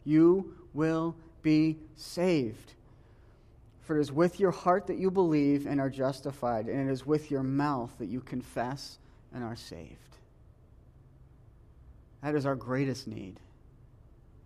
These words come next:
is to meet with our Savior, to know that we have been redeemed,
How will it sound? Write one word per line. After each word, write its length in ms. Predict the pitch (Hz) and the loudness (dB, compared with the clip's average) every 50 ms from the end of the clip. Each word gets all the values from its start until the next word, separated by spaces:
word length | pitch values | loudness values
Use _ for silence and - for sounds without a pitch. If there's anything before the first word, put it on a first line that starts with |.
| - - - - - - - | -20 -20 -20 -20 -20 -16 -14
is 180 | 123 131 - | -14 -12 -8
to 100 | - 147 | -6 -2
meet 540 | 135 139 143 156 160 170 165 156 - - - - - - - - | 0 2 4 6 6 6 4 2 -2 -10 -20 -20 -20 -20 -16 -8
with 460 | 131 143 139 135 131 127 - - - - 135 | -4 -2 0 0 -2 -4 -6 -14 -16 -12 -10
our 240 | 131 127 123 123 | -6 -6 -6 -6
Savior, 520 | 123 - - 127 120 123 120 110 117 110 113 | -8 -8 -8 -6 -6 -6 -8 -8 -10 -10 -10
to 140 | - - 147 | -10 -8 -6
know 640 | 131 135 143 151 151 156 156 160 170 175 190 185 - - - - - - - - - - - - - - - - - - - - - - - - | -2 0 2 2 4 4 4 4 4 2 -2 -4 -10 -16 -20 -20 -20 -20 -20 -20 -20 -20 -20 -20 -20 -20 -20 -20 -20 -20 -20 -20 -20 -20 -16 -12
that 100 | 156 143 | -8 -2
we 120 | 143 147 | 0 0
have 140 | 147 135 127 | 0 0 0
been 220 | - 143 139 139 143 | -2 -2 -2 -2 -2
redeemed, 640 | 135 135 127 120 120 117 117 117 113 113 110 107 | -2 -4 -6 -6 -6 -6 -6 -6 -8 -10 -12 -14